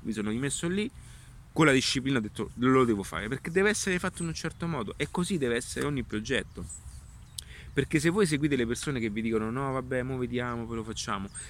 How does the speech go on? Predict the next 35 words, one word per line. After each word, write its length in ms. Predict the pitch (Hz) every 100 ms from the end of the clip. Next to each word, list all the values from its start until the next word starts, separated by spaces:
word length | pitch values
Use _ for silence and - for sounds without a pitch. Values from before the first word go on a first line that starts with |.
| -
state 420 | - - 175 156
sicuri 460 | 147 147 147 160 156
che 100 | 135
non 120 | 127
fanno 360 | 123 139 123 120
niente. 640 | 117 104 65 67 - - - - -
Ed 200 | - 147
è 80 | 165 -
qui, 420 | - 233 165 123
ed 140 | 127
è 120 | 135 -
qui 160 | -
la 80 | 160
differenza, 720 | 113 - - 98 90 92 -
ok, 240 | 90 - 110
che 100 | 98
voglio 300 | 98 104 101
farvi, 560 | 110 104 98 107 104 - - - -
eh, 480 | 110 110 110 107 - -
ehm, 800 | 110 110 107 107 107 107 107 104 - - -
passare 440 | 127 127 - 120
dal 120 | 107 117
fatto 280 | - 165
di 100 | 135
incominciare 500 | 120 - 120 120 151
a 40 | 113
fare 280 | - 117 110
qualcosa 420 | 113 - 143 123
di 100 | 110
concreto 640 | 107 104 123 131 131 131 - - -
a 180 | - 113
fare 500 | - 131 117 107 110
invece 500 | 117 117 113 104 107
di 160 | 110 110
pro-, 380 | - 113 113